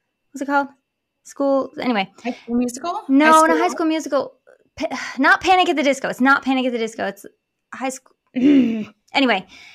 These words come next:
Speaker 1: he was, it's that I Wanna Be a Millionaire. I wanna be a mil-, yeah, he did that vocal. And then you're like, "Who's this guy?" <laughs> It's like,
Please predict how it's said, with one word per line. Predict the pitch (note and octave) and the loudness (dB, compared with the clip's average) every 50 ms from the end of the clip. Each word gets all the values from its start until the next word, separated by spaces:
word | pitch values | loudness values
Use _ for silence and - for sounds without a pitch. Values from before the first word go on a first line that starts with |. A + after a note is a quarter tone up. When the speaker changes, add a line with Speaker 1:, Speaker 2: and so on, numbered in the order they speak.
| _ _ | _ _
Speaker 1:
he | _ C#4+ C#4+ | _ 0 0
was, | C#4+ D4 B3+ C4 - _ _ | 2 0 -2 -4 -10 _ _
it's | - C4+ - C#4+ | -4 -4 0 0
that | C4+ - - | 0 2 2
I | B3+ | 2
Wanna | B3+ C4+ C4+ C4+ C4+ | 2 4 4 2 2
Be | B3 C4+ | 2 2
a | C4 B3+ | 2 2
Millionaire. | B3+ C4+ E4 E4 C4+ F#3 - - - A3 _ _ _ _ _ _ _ _ _ _ | 2 2 2 0 0 -2 -4 -10 -12 -18 _ _ _ _ _ _ _ _ _ _
I | - B3+ | -4 -2
wanna | C4+ C#4+ C#4+ C#4+ C#4+ C#4+ | -2 -2 -2 -2 -2 -2
be | C4+ C4+ C#4 C#4 | -2 -2 -2 -2
a | C#4+ C#4+ | -2 -4
mil-, | D4 E4 E4+ E4 - | -4 -4 -4 -6 -4
yeah, | - D4 D4 - - | -2 -2 -2 -2 -4
he | - - D#4 E4+ D4+ D4 A#3+ | -4 -2 -2 -2 -2 -4 -2
did | C4 D#4 E4 D#4+ D#4+ | 0 0 0 2 2
that | D4+ C#4 C#4 - - | 2 2 2 2 2
vocal. | - C4+ E4 G#4 - - B3+ G#3 G3+ | 2 2 2 2 0 0 2 2 2
And | - - C4 C#4 C4 C4 | 2 2 2 4 4 4
then | C4 B3+ B3+ B3 - | 4 2 2 0 2
you're | C4+ C#4+ C4+ | 2 2 4
like, | C4 B3+ B3+ | 4 2 2
"Who's | - F#4+ A4 | 0 -2 0
this | F#4+ G#4 A#4 A4+ | 2 0 0 0
guy?" | - G#3 F#3 F3+ F#3+ - - - | 0 -2 0 0 -2 -2 0 0
<laughs> | C5 - - - - - - - - _ _ _ - _ - | 0 0 -2 -10 -14 -16 -18 -18 -20 _ _ _ -10 _ -6
It's | C#5+ - _ - - | -6 -6 _ -12 -6
like, | D#5+ F5 - - - _ | -4 -4 -4 -4 -6 _